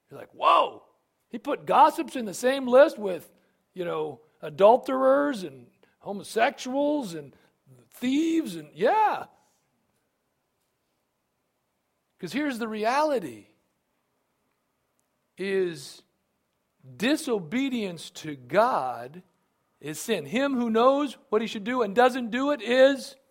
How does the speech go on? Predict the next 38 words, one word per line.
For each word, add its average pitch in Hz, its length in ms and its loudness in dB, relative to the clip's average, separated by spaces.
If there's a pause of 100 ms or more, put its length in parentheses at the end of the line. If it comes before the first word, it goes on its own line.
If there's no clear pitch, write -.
(720)
sin. 311 560 -2 (2000)
See, 277 100 0
I, 233 120 10
a 226 120 4
lot 233 120 10
of 240 60 4
times 202 180 2
I 190 40 2
think 196 140 -2
that's 196 120 0
why 202 80 0
we 185 80 -2
don't 180 140 -2
ask 180 240 -2
God, 135 220 -10
right? 151 260 -8 (640)
If - 80 -4
I 226 60 10
don't 269 160 4
ask, 262 240 8
then 208 80 2
I 190 60 4
didn't 208 200 -2
know, 262 520 6
right? 196 240 4
If 185 80 2
I 170 100 4
didn't 220 180 4
know, 226 240 6
"Oh, 226 280 6
really? 220 280 2
Are 175 60 4
you 208 100 -4
not 262 180 4
responsible 240 480 0
for 208 120 -2
what 240 200 0
you, 220 140 -10